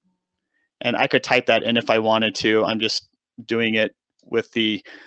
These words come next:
uh, drag and drop method. And now once I place that, you'll see that I basically have my sketches lined up how they would be oriented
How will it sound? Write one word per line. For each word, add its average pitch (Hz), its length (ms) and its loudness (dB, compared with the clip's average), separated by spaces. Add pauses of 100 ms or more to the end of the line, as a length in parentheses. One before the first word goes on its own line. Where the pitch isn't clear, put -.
(140)
uh, 104 180 0
drag 127 320 2
and 113 120 -2
drop 139 220 4
method. 156 460 4 (840)
And 139 280 4
now 165 220 4
once 190 180 4
I 143 100 4
place 208 480 0
that, 143 320 0 (540)
you'll 156 160 2
see 156 340 4
that 147 240 2
I 139 100 -2
basically 170 540 2
have 156 260 0
my 143 100 0
sketches 175 500 -2
lined 147 320 2
up 143 260 2 (640)
how 165 200 4
they 156 180 4
would 151 220 2
be 151 240 4
oriented 143 680 2